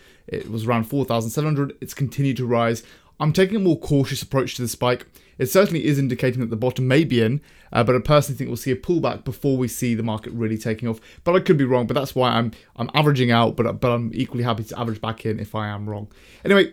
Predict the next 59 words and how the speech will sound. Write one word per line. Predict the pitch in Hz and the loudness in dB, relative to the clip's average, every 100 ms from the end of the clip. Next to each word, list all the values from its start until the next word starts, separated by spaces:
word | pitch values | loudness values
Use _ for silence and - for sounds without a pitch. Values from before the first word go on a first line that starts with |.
| - | 0
the | 151 | 2
most | 180 | 2
common | 196 220 | 4 2
question | 190 180 143 | 4 2 2
I've | 127 | 0
been | 135 | 0
receiving | 113 - 196 | 0 0 0
over | 117 | -2
the | |
past | 120 110 - | -4 -6 -4
few | |
days | 113 110 | 0 0
is, | 113 110 | -2 -2
"What | 127 175 | 4 6
are | |
your | 175 | 4
top | 160 - | 2 -4
cryptos | - - 120 117 | -6 -2 -2 -2
for | 120 | -4
the | |
next | 117 - | -6 -6
bull | 127 117 | -6 -2
run | 135 147 139 - - | 0 0 -2 -8 -6
or | 127 | -6
for | 120 | -2
the | 117 | 0
run | 120 117 | 2 2
right | 113 117 | 0 0
now? | 117 113 110 _ - | 0 0 -2 _ 2
What | 143 | 4
are | 135 | 4
you | 123 | 4
in?" | 120 123 113 - | 2 0 -4 -8
You | 131 | -2
know, | 123 | 0
a | 127 | 2
lot | |
of | 120 | 0
people | 123 117 | -2 -4
are | 117 | -4
asking | - 117 | -4 -4
me | |
about | 110 113 117 | -2 -2 -2
this | 113 - | -4 -4
because | 117 - | -12 -8
the | 127 | -4
market | 110 113 | -4 -6
seems | 113 131 110 | -8 -8 -6
to | 113 | -4
have | |
come | 156 147 | 0 2
alive. | 139 139 143 - - | 2 2 0 -4 -4
So | - 170 | 6 8
have | 135 | 8
many | 131 117 | 4 2
people | 131 123 131 - | 2 0 0 -2
in | 123 | -2
the | 113 | 0
market. | 113 110 - - | 0 -2 -4 -10